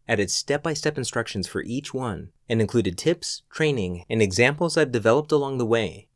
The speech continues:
and created a complete program called His Secret Obsession, How to Awaken a Man's Most Secret and Powerful Desire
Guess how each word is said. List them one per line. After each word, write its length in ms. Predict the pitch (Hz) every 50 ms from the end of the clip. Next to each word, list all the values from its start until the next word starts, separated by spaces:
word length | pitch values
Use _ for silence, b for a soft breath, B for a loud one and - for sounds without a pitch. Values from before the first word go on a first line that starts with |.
| _ -
and 100 | 117 110
created 380 | - - 123 123 117 117 107
a 60 | 107 90
complete 500 | - 110 98 - - 147 170 170 - _
program 540 | - 165 151 139 - 104 85 82 85 85 -
called 360 | - - 107 98 92 87 92 -
His 400 | _ _ - 135 147 156 147 -
Secret 300 | - - 151 147 - 139
Obsession, 640 | 135 113 - - 113 104 - - 107 - - 95 _ _ _ _ _
How 280 | _ - - - 131 156
to 160 | 160 180 175
Awaken 520 | 175 156 135 139 131 - - 98 87 85 82
a 80 | 87 90
Man's 300 | 98 107 107 101 - -
Most 260 | 104 95 - - -
Secret 400 | - 127 135 139 - 170 165 -
and 240 | - - 104 95 95
Powerful 540 | - - - 123 131 147 156 151 - 151 143
Desire 640 | 120 117 101 - 110 107 110 104 85 73 78 85